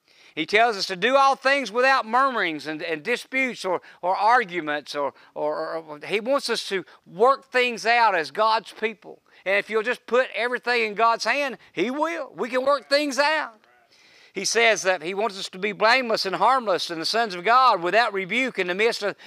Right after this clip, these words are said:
of a crooked and perverse nation. That hits home, church. He gives us a platform to stand on. And he,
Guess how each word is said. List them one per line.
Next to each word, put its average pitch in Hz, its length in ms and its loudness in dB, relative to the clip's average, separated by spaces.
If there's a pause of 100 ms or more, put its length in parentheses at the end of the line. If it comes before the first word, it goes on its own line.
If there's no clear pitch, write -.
(140)
of 175 100 -4
a 175 100 0
crooked 220 600 0
and 190 120 -4
perverse 208 480 0
nation. 226 440 0 (1040)
That 190 180 2
hits 202 240 2
home, 226 320 0
church. 165 480 -4 (1700)
He 175 160 -10
gives 180 300 -4
us 175 160 -6
a 156 60 -2
platform 165 760 -4
to 127 60 -12
stand 147 440 -12
on. 98 140 -20 (1080)
And 160 120 -8
he, 175 120 -10